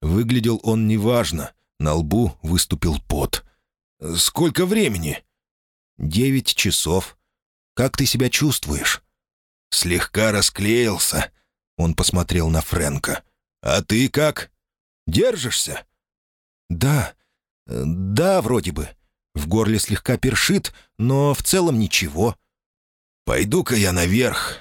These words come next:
в свою комнату, и прилягу". Фрэнк вскинул руку. "Нет,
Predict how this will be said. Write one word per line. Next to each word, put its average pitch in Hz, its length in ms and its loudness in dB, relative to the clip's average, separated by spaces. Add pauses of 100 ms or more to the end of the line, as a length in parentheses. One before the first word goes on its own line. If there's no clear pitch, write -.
в - 80 -4
свою 107 320 2
комнату, 123 580 -2 (100)
и 104 140 2
прилягу". 80 760 0 (640)
Фрэнк 107 480 0
вскинул 87 520 2
руку. - 480 -2 (640)
"Нет, 113 680 -2